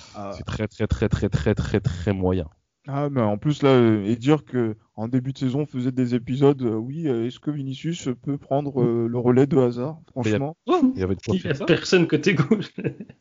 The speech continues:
Speaker 1: Ah, mais il y avait... c'est vrai qu'il y avait personne. C'est vrai que même
Speaker 2: Bah oui,
Speaker 1: moi,
Speaker 2: il
Speaker 1: si
Speaker 2: y
Speaker 1: je
Speaker 2: avait
Speaker 1: reprenais
Speaker 2: personne
Speaker 1: une
Speaker 2: côté
Speaker 1: licence,
Speaker 2: gauche.
Speaker 3: Non, mais même
Speaker 1: euh,
Speaker 3: là,
Speaker 2: Non, mais regarde,
Speaker 3: même là, avec
Speaker 2: t'imagines, il y avait
Speaker 3: Vinicius,
Speaker 2: personne
Speaker 3: pourquoi
Speaker 2: côté
Speaker 3: il y a
Speaker 2: gauche.
Speaker 3: personne côté
Speaker 2: Il y a un
Speaker 3: gauche,
Speaker 2: mec
Speaker 3: c'est
Speaker 2: en fin de, de saison dernière qui, qui fait des petits trucs intéressants, et cetera.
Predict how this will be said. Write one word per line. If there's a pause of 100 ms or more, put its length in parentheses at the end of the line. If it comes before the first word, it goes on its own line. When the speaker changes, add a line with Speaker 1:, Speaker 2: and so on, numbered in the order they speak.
Speaker 1:
Ah,
mais
il
y
avait...
c'est
vrai
qu'il
y
avait
personne.
C'est
vrai
que
même
Speaker 2:
Bah
oui,
Speaker 1:
moi,
Speaker 2:
il
Speaker 1:
si
Speaker 2:
y
Speaker 1:
je
Speaker 2:
avait
Speaker 1:
reprenais
Speaker 2:
personne
Speaker 1:
une
Speaker 2:
côté
Speaker 1:
licence,
Speaker 2:
gauche.
Speaker 3:
Non,
mais
même
Speaker 1:
euh,
Speaker 3:
là, (440)
Speaker 2:
Non,
mais
regarde,
Speaker 3:
même
là,
avec
Speaker 2:
t'imagines,
il
y
avait
Speaker 3:
Vinicius,
Speaker 2:
personne
Speaker 3:
pourquoi
Speaker 2:
côté
Speaker 3:
il
y
a
Speaker 2:
gauche.
Speaker 3:
personne (120)
côté
Speaker 2:
Il
y
a
un
Speaker 3:
gauche,
Speaker 2:
mec
Speaker 3:
c'est
Speaker 2:
en
fin
de,
de
saison
dernière
qui,
qui
fait
des
petits
trucs
intéressants,
et
cetera.